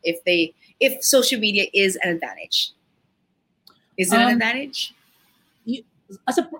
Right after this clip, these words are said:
Speaker 2: as a person in general, you have to understand what social media can do for you.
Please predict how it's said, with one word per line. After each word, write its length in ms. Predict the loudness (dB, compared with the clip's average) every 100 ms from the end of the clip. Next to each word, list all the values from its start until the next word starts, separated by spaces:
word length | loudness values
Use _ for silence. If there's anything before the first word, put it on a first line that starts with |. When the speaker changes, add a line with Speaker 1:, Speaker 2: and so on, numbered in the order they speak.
| -4
Speaker 2:
as 100 | -4
a 60 |
person 480 | 2 2 4 2 2
in 120 | 2 4
general, 560 | 4 2 2 2 2
you 120 | 4
have 140 | 2 2
to 60 | 0
understand 600 | 4 4 2 -2 -2 -2
what 320 | 0 -2 -2 _
social 440 | 2 2 4 2
media 260 | 2 0 -2
can 200 | -2 -4
do 100 | -4
for 160 | -4 -6
you. 400 | -4 -6 -6